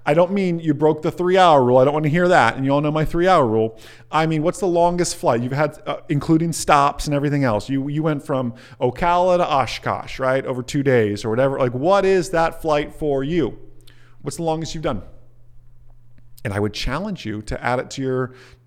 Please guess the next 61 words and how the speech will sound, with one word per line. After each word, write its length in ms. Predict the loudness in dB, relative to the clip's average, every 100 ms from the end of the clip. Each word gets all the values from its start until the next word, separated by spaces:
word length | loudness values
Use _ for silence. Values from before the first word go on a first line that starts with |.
| _
to, 200 | -6 -2
I 80 | 0
don't 220 | 0 -2
like, 320 | 0 0 2 2
um, 360 | 2 0 -4 -12 -20 -12
some 160 | -2 0
of 20 |
the 80 | 2
ground 260 | 2 0
school 140 | 2 2
members 240 | 2 0
make 160 | -2 0
fun 220 | 0 2
of 60 | 0
me 100 | 0
and 100 | 0
they, 100 | 2
they 120 | 4
ask 180 | 4 2
me 100 | -2
to 40 |
stop. 560 | -2 2 2 0 -4 -20 -12 -4
I 60 |
used 200 | -2 -2
to 80 | -2
use 100 | -4
the 80 | -4
term 280 | -4 -4 2
bucket 360 | 2 2 -2
list, 300 | -4 -2 -2
right? 80 | -2
They 60 | -4
said, 180 | -6 -6
"Bucket 220 | -8 -8
list 160 | -10
sounds 200 | -8 -6
morbid, 380 | -2 -2 -2 -4
Jason. 340 | -6 -8 -8 -8
Let's 160 | -8
just, 220 | -10 -8
let's 180 | -8 -8
make 220 | -8 -6
it 80 | -2
a, 180 | -2 -2 -10 -12
a 60 | -10
dream 420 | -4 -2 0 -2
list, 240 | -4 -6
a 40 | -4
vision 340 | -2 -2 -4
list, 260 | -6 -8 -4
a 40 |
to-do 300 | -2 2 2
list." 240 | 0 -6
So 80 | -6
I'm 140 | -6 -4
trying 160 | -2
to 20 |
stop 240 | 0 0 0
using 240 | -2 -2
bucket 320 | 2 2 2
list. 380 | -6 -6 -6 -12